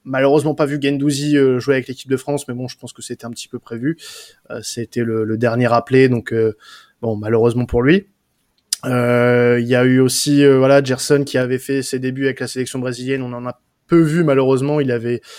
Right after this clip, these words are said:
euh, une place de titulaire face à l'Argentine. Vous connaissez un petit peu, je pense, ce qui s'est passé lors de ce match. Euh, d'ailleurs, est-ce qu'on dirait pas que Gerson est le dénominateur commun, Mathis ?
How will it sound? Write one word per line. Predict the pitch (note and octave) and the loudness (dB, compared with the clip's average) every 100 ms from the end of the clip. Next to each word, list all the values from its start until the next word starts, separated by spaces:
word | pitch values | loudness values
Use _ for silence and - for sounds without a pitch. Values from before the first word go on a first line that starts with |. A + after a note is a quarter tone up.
| - - - | -20 -18 -12
euh, | A#2 A2+ A2+ | -6 -4 -2
une | B2+ | -2
place | C3 C3 | 0 -2
de | |
titulaire | B2 - C3 C3+ B2+ | -2 -4 2 2 2
face | B2 B2+ | -4 -2
à | |
l'Argentine. | B2+ A#2 B2+ - C#3 C3 | -2 -2 -4 -2 -2 -2
Vous | A#2+ _ _ | -6 _ _
connaissez | - A#2+ A2+ B2+ | -12 -10 -8 -8
un | |
petit | A#2+ - | -8 -8
peu, | - C3 | -4 -4
je | |
pense, | - B2 | -4 -8
ce | |
qui | - | -8
s'est | A#2+ B2 | -6 -4
passé | C3 A#2+ C#3 | -4 -2 0
lors | B2+ | 0
de | A#2 | -2
ce | A2+ B2+ | -8 -2
match. | D#3 E3+ - - - - - - | -2 -2 -6 -10 -14 -14 -14 -12
Euh, | B2 A2+ A2 | -6 -4 -2
d'ailleurs, | A#2+ B2+ B2 A2+ G#2+ _ _ _ _ _ | 0 2 0 -2 -14 _ _ _ _ _
est-ce | - | -16
qu'on | - | -8
dirait | B2 C3 B2+ | -2 -2 0
pas | C#3+ | 0
que | C#3 | 0
Gerson | C3 C3+ D3+ | 0 -2 0
est | C#3+ | 0
le | C3+ | 2
dénominateur | C3+ C3+ C3+ C3+ D3 | 0 2 0 0 0
commun, | D3 C#3+ C#3 | 2 2 2
Mathis ? | B2+ - A#2+ - - | -2 -6 -8 -8 -10